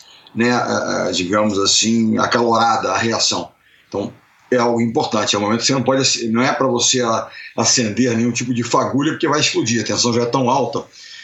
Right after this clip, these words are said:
né, que você tem que trabalhar isso, de se manter ali. Agora, uma coisa que é importante,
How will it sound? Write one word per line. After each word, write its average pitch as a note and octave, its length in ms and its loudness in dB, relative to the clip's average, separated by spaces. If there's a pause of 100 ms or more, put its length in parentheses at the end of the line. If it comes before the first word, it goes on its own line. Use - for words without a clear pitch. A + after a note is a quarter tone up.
(120)
né, A#2 220 0
que A#2 60 -8
você G#2 180 -2
tem A#2 120 2
que A#2 80 -4
trabalhar C#3+ 480 2
isso, D3 280 -4
de - 60 -4
se - 160 0
manter C3 360 0
ali. B2 240 -2 (340)
Agora, F3 200 0
uma F3 60 2
coisa A3 180 2
que E3+ 80 0
é D#3+ 40 2
importante, B2+ 760 -2